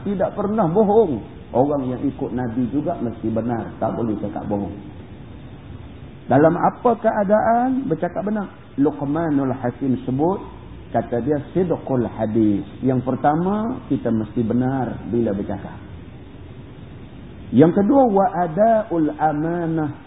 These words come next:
Orang Islam mesti tunaikan amanah. Yang kita dengar malam ini amanah, mesti kita sampaikan dekat orang lain. Dekat anak kita, dekat isteri kita, dekat kawan kita, dekat sesiapa juga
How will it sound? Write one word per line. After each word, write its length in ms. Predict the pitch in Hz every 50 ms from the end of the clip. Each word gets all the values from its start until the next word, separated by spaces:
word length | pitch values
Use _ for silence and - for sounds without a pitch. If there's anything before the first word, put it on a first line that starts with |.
| -
Orang 400 | - 120 135 143 143 139 139 139
Islam 480 | 135 135 139 139 156 165 156 151 156 160
mesti 320 | 156 - - - 190 170 143 -
tunaikan 600 | 139 139 139 143 143 139 123 110 - 117 110 107 98
amanah. 560 | 120 120 117 117 113 110 101 98 95 92 - - - - - - - - - - - - - - - - - - - - - - - - - - - - - - - - - -
Yang 240 | - 123 127 127 143
kita 160 | 160 160 180
dengar 320 | 175 180 202 214 220 - -
malam 320 | 202 196 202 202 202 214
ini 240 | 214 214 220 226 226
amanah, 720 | - 196 202 202 220 247 262 269 262 247 180 127 - - - - - - -
mesti 240 | - 110 - - 123
kita 320 | 107 - 120 98 110 107
sampaikan 560 | 101 107 110 107 98 101 98 92 - 98 98 95
dekat 160 | 92 98 82
orang 320 | - 98 98 95 92 90
lain. 160 | 87 87 85 80 - - - - - - 104 - 87 85 82 - - - - - - - - - - - - - - - -
Dekat 280 | - - 101 - 120 117 123
anak 320 | 131 139 147 151 147 139
kita, 480 | 139 147 139 - 151 147 143 143 143 143
dekat 240 | 147 139 - 135 - 147
isteri 320 | 131 - - 143 139 151 147
kita, 400 | - 147 139 - 147 143 143 135
dekat 240 | 135 135 - 127 - -
kawan 400 | - 139 151 156 160 156 156 147
kita, 320 | 135 151 - - 160 160
dekat 320 | 151 156 160 170 170 165 135
sesiapa 520 | 139 160 156 139 170 185 196 - 226 240 240
juga 240 | 208 240 214 233